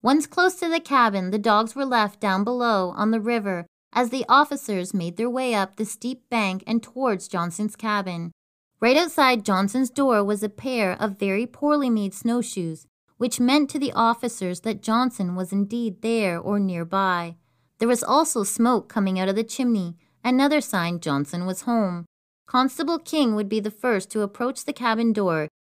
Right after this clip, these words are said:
He gave it a knock. "The kind you know it is someone from authority and you better open it." No one did.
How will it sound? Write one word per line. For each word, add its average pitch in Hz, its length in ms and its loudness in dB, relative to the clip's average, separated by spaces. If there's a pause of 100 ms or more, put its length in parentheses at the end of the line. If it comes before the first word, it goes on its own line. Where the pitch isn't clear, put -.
He 247 140 -4
gave 269 260 2
it 302 80 2
a 311 60 4
knock. 233 460 4 (280)
"The 277 80 2
kind 349 340 2
you 359 100 2
know 302 500 4
it 247 160 2
is 311 100 0
someone 247 480 2
from 220 220 2
authority 220 680 0
and 240 160 0
you 254 60 2
better 277 340 2
open 214 320 0
it." 147 200 -6 (640)
No 196 120 6
one 277 200 6
did. 165 360 2